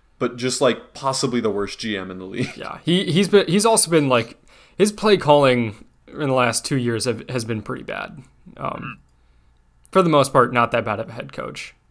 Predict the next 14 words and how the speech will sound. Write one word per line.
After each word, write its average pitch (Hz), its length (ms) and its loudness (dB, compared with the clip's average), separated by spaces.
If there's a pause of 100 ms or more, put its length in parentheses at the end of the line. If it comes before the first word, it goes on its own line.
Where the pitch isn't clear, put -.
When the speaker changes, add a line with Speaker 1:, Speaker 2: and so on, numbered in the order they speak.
(100)
Speaker 2:
but 120 420 -4 (200)
Speaker 1:
Yeah. - 160 -20 (720)
Speaker 2:
yeah, 127 200 4 (120)
I 143 80 2
mean, 143 460 2 (920)
there's 156 260 2
always 180 320 4
been 156 200 -2
this 143 160 -2
kind 135 240 -2
of 117 340 -6
quandary 135 920 -2
and, 113 280 -6
like, 107 340 -8